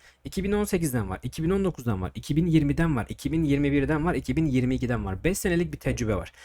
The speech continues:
Biz sürekli iki, L G S öğrencileriyle uğraşıyoruz. Bakın o kadar fazla video çekiyoruz ki soru çözüyoruz,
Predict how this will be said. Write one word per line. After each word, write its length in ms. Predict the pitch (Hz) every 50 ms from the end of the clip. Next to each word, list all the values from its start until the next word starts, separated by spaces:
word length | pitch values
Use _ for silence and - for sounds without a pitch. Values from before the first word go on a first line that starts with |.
| - - - _ _ -
Biz 120 | 247 247
sürekli 380 | - - - 220 277 - - 220
iki, 200 | 185 - - - - - _ - 117
L 120 | 131 135
G 140 | 147 165 190
S 120 | - - 208
öğrencileriyle 460 | 196 190 180 175 165 170 180 175 175
uğraşıyoruz. 420 | 156 135 123 - - 107 110 120
Bakın 200 | 160 - 143 117 - - - - - _ _ - - -
o 100 | 170 175
kadar 280 | - 208 190 190 190
fazla 320 | 180 - 170 165 160 190 170
video 180 | 175 165 175
çekiyoruz 460 | 170 - 175 165 - 208 202 208 196 -
ki 140 | - 135
soru 260 | 131 - - 156 156 160
çözüyoruz, 640 | - - 151 143 151 160 156 156 156 156 156 -